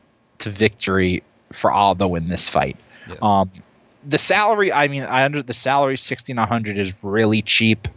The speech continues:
Speaker 1: Maybe if you're the type to make a hundred lineups and you like to, you know, throw in some crazy, crazy ones in hopes of hitting them. You know, obviously we always talk about these giant G P Ps, the million, the, you know, the millionaire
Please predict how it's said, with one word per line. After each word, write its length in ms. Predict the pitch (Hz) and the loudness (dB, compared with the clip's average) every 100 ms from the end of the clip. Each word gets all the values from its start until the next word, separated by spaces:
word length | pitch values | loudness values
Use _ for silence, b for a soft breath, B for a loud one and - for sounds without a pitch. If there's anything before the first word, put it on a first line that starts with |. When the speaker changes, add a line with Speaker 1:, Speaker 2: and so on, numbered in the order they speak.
| B B B B - | B B B B -6
Speaker 1:
Maybe 300 | 104 120 120 | 0 2 2
if 120 | 117 | 0
you're 120 | 117 | 0
the 100 | 113 | 0
type 300 | 110 110 104 | 0 2 0
to 100 | - | 0
make 180 | 107 104 | 0 2
a 60 | 107 | 2
hundred 340 | 113 110 110 | 0 0 -2
lineups 500 | 95 104 101 104 - | 0 0 0 -2 0
and 140 | 98 92 | 0 0
you 140 | 98 | -2
like 300 | 95 98 98 | 0 -2 -2
to, 260 | - 98 92 | -2 0 -2
you 120 | - | -4
know, 140 | 87 82 | 0 0
throw 420 | - - 98 101 | -2 -4 -2 0
in 140 | 98 | 0
some 240 | 98 98 95 | 2 2 0
crazy, 760 | - - 110 98 98 98 95 B B B B B | -2 0 2 2 2 2 0 B B B B B
crazy 360 | - 127 127 123 | -4 0 2 0
ones 380 | 117 123 120 107 | 0 0 0 0
in 100 | 107 | 0
hopes 380 | 107 117 117 - | 2 -2 -2 -4
of 100 | 107 | 0
hitting 220 | 117 117 | 0 2
them. 180 | 107 98 | 0 2
You 100 | 98 | 0
know, 80 | |
obviously 440 | 95 107 104 101 107 | 2 0 0 -2 0
we 100 | 101 | 0
always 220 | 101 98 | 0 0
talk 180 | 104 - | -2 -2
about 300 | 95 95 92 | -2 -2 0
these 200 | 98 87 | -2 -2
giant 440 | - 98 98 101 | 0 2 2 0
G 180 | 92 98 | 0 -4
P 160 | 90 95 | -4 -6
Ps, 380 | - 101 95 | 2 2 2
the 100 | 92 | -2
million, 460 | 98 101 104 98 90 | 0 0 0 -2 -2
the, 140 | 98 | 0
you 80 | 95 | 0
know, 100 | 90 | 2
the 80 | 92 | 0
millionaire 640 | 98 104 98 98 95 92 | 0 0 0 0 0 0